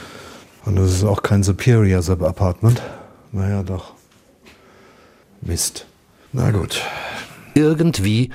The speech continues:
Speaker 2: stimmen Fotos auf der Website und Realität nicht so wirklich überein.
Speaker 1: Also der Abbildung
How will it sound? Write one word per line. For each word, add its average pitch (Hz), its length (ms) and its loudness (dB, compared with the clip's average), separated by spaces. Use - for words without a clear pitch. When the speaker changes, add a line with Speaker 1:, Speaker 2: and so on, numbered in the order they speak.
Speaker 2:
stimmen 101 500 0
Fotos 143 560 0
auf 87 160 -4
der 71 220 -4
Website 120 560 0
und 104 400 -2
Realität 92 720 0
nicht 104 240 -2
so 127 260 -2
wirklich - 420 2
überein. - 520 -6
Speaker 1:
Also 98 240 -6
der 87 200 -12
Abbildung 120 680 0